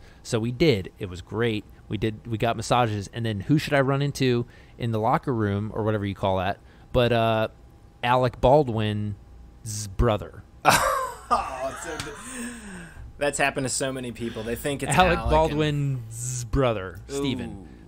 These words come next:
Speaker 1: And,
Speaker 2: Stevie
Speaker 1: uh,
Speaker 2: Baldwin.
Speaker 1: I saw, I saw his Yoo-hoo, his Winky.
Speaker 2: Nuh-uh.
Speaker 1: Yeah, I saw him naked. In it,
Speaker 2: Ugh.
Speaker 1: and then, and it was, uh,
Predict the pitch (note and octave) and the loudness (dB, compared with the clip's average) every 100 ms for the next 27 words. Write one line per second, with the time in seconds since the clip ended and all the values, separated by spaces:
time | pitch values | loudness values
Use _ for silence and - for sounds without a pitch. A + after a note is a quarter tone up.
0 | - - - C#3+ C#3 C3+ C3 B2+ A#2+ A#2+ | -20 -20 -12 -4 -2 0 -2 0 0 -2
1 | A2+ F#2+ G#2 C3 - D3+ C#3+ D3 D3+ D3+ | -4 -8 -4 -2 0 0 2 2 2 0
2 | C#3+ - C3 - C#3+ D3 C#3 A2 A#2 C#3+ | -2 -6 -8 -2 0 2 0 -4 0 2
3 | E3 F#3 A3+ - - - - A2 G#2+ C#3 | 4 4 2 -8 -20 -12 -8 -6 -6 -8
4 | F#3+ G#3 G3 A#2+ G#3 A3 B3+ A3 F#2 - | -6 -10 -8 -4 -4 -2 -4 -4 -8 -14
5 | - - - C#3 D#3 B2 B2 - C#3+ C3 | -20 -20 -10 0 0 2 0 0 -2 -2
6 | A#2+ A2+ B2+ - - - - - - - | -4 -6 -6 -8 -12 -18 -20 -20 -20 -20
7 | - - - - - C#3 F3 B2+ C3+ C3 | -20 -20 -20 -20 -12 -4 -2 -2 -4 -4
8 | B2+ A#2 - B2+ A2+ - C3 C3 B2 B2+ | -6 -8 -10 -10 -12 -10 -4 -2 -2 -2
9 | C3 B2 B2 B2 B2 | -2 -2 -2 -2 -4